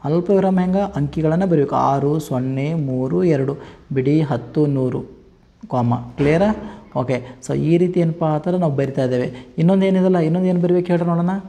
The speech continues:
ಎಸ್, ಇನ್ನೊಂದು ಏನು ಬರೀಬೇಕು? ವೆರಿ ಗುಡ್, ಓದುವ ಕ್ರಮ ಬರಿಬೇಕು. ಎಸ್, ಓದುವ ಕ್ರಮ ಬರಿಬೇಕಾಗ್ತದೆ. ಕ್ಲಿಯರಾ? ಓದುವ ಕ್ರಮ ಹೆಂಗೆ ಬರಿತಾವೆ? ಎಷ್ಟು ಇದಾವೆ ನೋಡ್ರಿ ಇಲ್ಲಿ? ಎಷ್ಟು ಸಾವಿರ?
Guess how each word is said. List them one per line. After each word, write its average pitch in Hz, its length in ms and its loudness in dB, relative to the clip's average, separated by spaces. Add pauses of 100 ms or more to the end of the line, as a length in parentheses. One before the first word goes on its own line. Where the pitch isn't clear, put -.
(260)
ಎಸ್, 147 200 -6
ಇನ್ನೊಂದು 170 220 2
ಏನು 175 80 4
ಬರೀಬೇಕು? 170 280 2
ವೆರಿ 131 300 2
ಗುಡ್, 135 380 0
ಓದುವ 139 360 4
ಕ್ರಮ 165 300 0
ಬರಿಬೇಕು. 156 720 2
ಎಸ್, 127 460 -2 (500)
ಓದುವ 135 480 4 (480)
ಕ್ರಮ 135 360 2
ಬರಿಬೇಕಾಗ್ತದೆ. 127 1120 0
ಕ್ಲಿಯರಾ? 175 380 0 (420)
ಓದುವ 170 320 4
ಕ್ರಮ 175 300 0
ಹೆಂಗೆ 151 220 0
ಬರಿತಾವೆ? 151 640 -2 (160)
ಎಷ್ಟು 165 240 0
ಇದಾವೆ 185 140 4
ನೋಡ್ರಿ 185 200 2
ಇಲ್ಲಿ? 190 260 0 (560)
ಎಷ್ಟು 156 240 -2
ಸಾವಿರ? 175 380 2